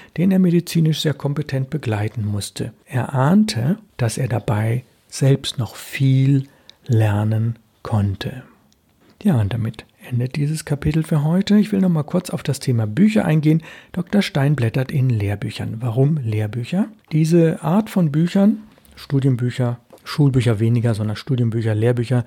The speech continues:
entstehen über viele Jahre. Sie werden oft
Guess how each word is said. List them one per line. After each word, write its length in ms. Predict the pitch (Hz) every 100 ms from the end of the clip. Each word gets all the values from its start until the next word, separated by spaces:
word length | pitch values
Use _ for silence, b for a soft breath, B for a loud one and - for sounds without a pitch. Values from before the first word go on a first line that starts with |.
| - 233
entstehen 400 | 165 135 - 127
über 140 | 117
viele 240 | - 123 113
Jahre. 420 | 101 98 98 - - -
Sie 260 | 120 139
werden 420 | 147 147 151 185 -
oft 400 | 160 160 -